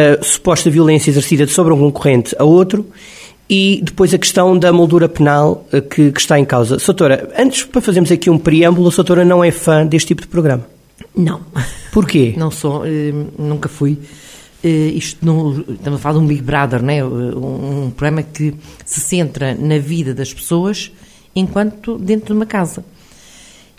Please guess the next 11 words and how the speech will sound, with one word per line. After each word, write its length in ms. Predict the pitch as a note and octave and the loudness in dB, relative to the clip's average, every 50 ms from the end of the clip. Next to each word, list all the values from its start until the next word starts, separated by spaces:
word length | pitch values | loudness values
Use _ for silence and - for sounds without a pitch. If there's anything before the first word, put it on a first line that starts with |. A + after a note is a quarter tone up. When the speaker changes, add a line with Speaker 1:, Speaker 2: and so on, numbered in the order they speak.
| - - | -6 -4
Speaker 2:
E 600 | G3 F#3 F#3 F#3 F#3 F#3 F#3 F#3 F3+ - G3+ A3+ | -2 0 0 0 0 0 0 -2 -2 -2 -2 -4
isto 220 | A3+ - - - | -4 -4 -4 -4
leva, 280 | F#3 F3 E3 D#3 D#3+ F#3 | -2 -2 -2 -2 -2 -2
eh, 540 | G3+ A3 A3+ - - F#3+ F#3 F3+ F3 E3+ E3 E3+ E3 D#3 - - | -2 -2 -4 -4 -4 -4 -2 -2 -2 -2 -2 -4 -4 -6 -8 -10
o 60 | - E3 | -10 -12
que 180 | - - A3 | -8 -6 -8
é 20 | G#3+ | -8
que 140 | - - G#3 | -6 -8 -10
isto, 400 | - - - - G#3 G3+ F#3+ - - - - - | -10 -10 -8 -6 -6 -6 -6 -8 -12 -16 -8 -4
eh, 400 | F#3+ F#3+ F#3 F3+ F3+ F3 E3+ E3 E3+ - - - | -2 -2 0 0 0 0 -2 -2 -4 -10 -12 -6
traz 440 | - G3 G3+ G3 G3 F#3+ - - | -4 -4 -2 -2 -4 -6 -8 -10